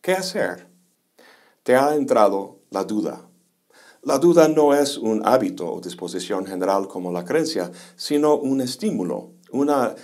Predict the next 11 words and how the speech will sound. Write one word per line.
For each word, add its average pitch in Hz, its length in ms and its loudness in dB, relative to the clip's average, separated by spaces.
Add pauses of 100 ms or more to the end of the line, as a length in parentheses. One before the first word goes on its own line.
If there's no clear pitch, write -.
(140)
irritación 117 800 -2
o 98 60 -8
molestia 127 640 2 (300)
que - 140 -4
provoca 127 460 2
a 101 40 4
uno 98 420 -2
de 95 60 -4
inmediato 120 720 -2 (240)
a 101 140 -6
eliminarla. 92 680 -4